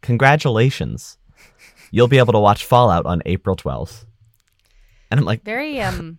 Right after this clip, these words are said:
Speaker 1: <laughs> "Presumptuous."
Speaker 2: very, like, confident.
Speaker 1: Yeah. Congrats.
Speaker 2: <laughs> Congrats. You will get to watch it.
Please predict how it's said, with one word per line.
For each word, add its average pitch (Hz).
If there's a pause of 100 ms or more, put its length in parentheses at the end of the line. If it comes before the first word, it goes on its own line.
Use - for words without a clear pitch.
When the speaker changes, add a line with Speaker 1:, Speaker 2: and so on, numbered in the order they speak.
(160)
Speaker 1:
<laughs> -
"Presumptuous." 90
Speaker 2:
very, 240
like, 170 (240)
confident. 190 (200)
Speaker 1:
Yeah. 80 (340)
Congrats. 131 (180)
Speaker 2:
<laughs> -
Congrats. 247
You 247
will 202
get 170
to 185
watch 151
it. -